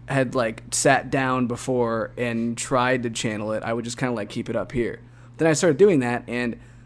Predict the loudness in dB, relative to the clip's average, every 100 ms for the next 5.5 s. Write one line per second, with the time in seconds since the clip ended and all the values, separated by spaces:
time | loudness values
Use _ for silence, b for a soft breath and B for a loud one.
0 | B -4 4 6 4 0 -16 -20 -4 -2
1 | -2 2 2 4 2 4 0 2 2 2
2 | 2 2 2 0 0 2 0 -2 0 0
3 | -2 -14 -20 -20 -20 -6 -4 0 2 2
4 | 0 0 -2 -2 -2 0 0 0 0 0
5 | 0 2 2 2